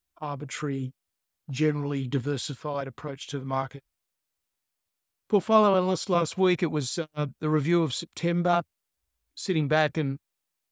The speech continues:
having a look at how, how it unfolded and what lessons we can learn from what happened in September. We also looked at the art of setting stop losses, uh, and you need a, a very clear process that keeps the emotions out of it.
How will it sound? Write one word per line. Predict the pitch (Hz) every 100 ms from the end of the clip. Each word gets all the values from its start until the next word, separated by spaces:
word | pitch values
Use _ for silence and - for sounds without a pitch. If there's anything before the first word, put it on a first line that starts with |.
| -
having | 165 170
a |
look | 151 147
at | 151 - _ -
how, | 120 160 156 151 - _
how | 131 170
it | 170
unfolded | 156 139 156 147 143 147 135 -
and | 151
what | 147 165
lessons | 151 135 139 -
we | 143
can | 139 143
learn | 147 151
from | 143 151 135
what | 143
happened | 117 139 143
in | 143
September. | - - - 156 147 _ _ _ _ _ _ _
We | 190
also | 202 - 180
looked | 170 -
at | 156
the | 147
art | 151 156
of | 135
setting | - 160 139
stop | - 165 139
losses, | 147 147 220 220 - _ _ _ _ _ -
uh, | 139 135 -
and | 147
you | 143
need | 151 151
a, | 143 127 _ -
a | 135
very | 160 160
clear | - - 165 151
process | - 165 160 - 139 -
that | 151 _ _ _ -
keeps | 170 160
the | -
emotions | 135 139 147 143 139
out | 143 139
of | 135
it. | 147